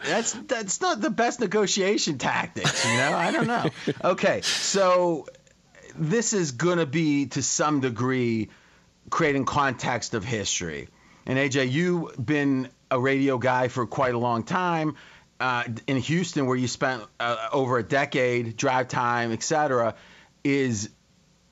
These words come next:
Speaker 1: the Astros have been a big deal, you know? Cheaters, yeah, but they've been a big deal lately.
Speaker 2: <laughs>
Speaker 1: And I know baseball in-, in-, initially was big in your discussion points. Why don't you tell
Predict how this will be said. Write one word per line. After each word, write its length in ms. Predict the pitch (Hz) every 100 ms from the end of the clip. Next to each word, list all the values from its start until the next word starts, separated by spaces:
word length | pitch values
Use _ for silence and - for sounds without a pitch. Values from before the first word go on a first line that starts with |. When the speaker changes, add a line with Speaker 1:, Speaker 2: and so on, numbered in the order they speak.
| - 131 -
Speaker 1:
the 140 | 156
Astros 600 | 143 147 - 147 156 131
have 160 | 139 135
been 100 | 151
a 60 | 139
big 240 | 143 139
deal, 440 | 123 175 247 151 113
you 120 | 117
know? 240 | 123 196 196
Cheaters, 480 | - 175 233 208 156
yeah, 300 | 180 233 196
but 200 | 135 -
they've 140 | 147
been 140 | 151 175
a 40 |
big 260 | 170 180 131
deal 260 | 196 233
lately. 640 | 170 131 127 113 120 147 117
Speaker 2:
<laughs> 60 | - 127 - 143 -
Speaker 1:
And 240 | 160 165 156
I 120 | 170
know 140 | 202
baseball 680 | 180 175 196 - 180 175 175
in-, 220 | 147 151 165
in-, 200 | 147 151
initially 760 | 156 147 160 - - 151 147
was 300 | 139 147 123 123
big 460 | 107 107 160 196
in 160 | 170 147
your 460 | 139 139 127 120
discussion 640 | 120 110 120 135 117 131 113
points. 380 | 117 117 131 - - - -
Why 160 | 170
don't 140 | 277 240
you 300 | 269 180 - _ _ _ _ _ -
tell 600 | - 196 196 190 175